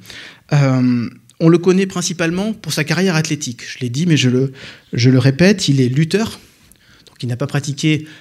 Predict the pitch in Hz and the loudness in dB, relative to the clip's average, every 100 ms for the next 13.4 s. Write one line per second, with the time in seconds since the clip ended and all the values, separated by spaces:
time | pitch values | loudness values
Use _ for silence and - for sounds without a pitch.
0 | - _ - 110 - 196 190 143 120 135 | -20 _ -12 -12 -8 -8 -8 -8 -6 -6
1 | 135 135 143 147 135 120 117 120 143 160 | -6 -8 -6 -4 -2 -4 -6 -8 -8 -8
2 | 160 117 110 120 123 156 175 165 - - | -6 -8 -8 -10 -6 -4 -2 -4 -6 -16
3 | - - - 127 135 120 - - - _ | -20 -20 -6 -2 0 -2 -6 -10 -12 _
4 | _ - - _ _ _ - 135 135 147 | _ -20 -20 _ _ _ 0 2 2 0
5 | - 196 160 147 135 123 - 160 139 131 | -2 -2 0 0 0 -2 0 4 4 2
6 | 127 - 214 - - - _ _ _ _ | -2 -2 -4 -4 -12 -16 _ _ _ _
7 | _ 151 147 127 127 170 165 185 185 185 | _ -4 -4 -4 -4 -4 -2 -2 -4 -6
8 | - 143 147 139 143 160 196 185 143 135 | -4 -4 -2 -2 0 0 -2 -2 -4 -2
9 | 135 - 156 139 127 - 131 123 117 104 | -6 -4 -6 -6 -8 -8 -10 -10 -14 -20
10 | - _ - _ _ _ _ 139 139 147 | -20 _ -20 _ _ _ _ -4 0 0
11 | 160 - 247 - 170 185 151 156 143 156 | -2 -4 -8 -8 -6 -4 -6 -6 -8 -10
12 | 139 135 214 151 151 147 - 170 202 165 | -10 -10 -12 -8 -8 -6 -6 -6 -6 -8
13 | 156 139 117 | -8 -6 -8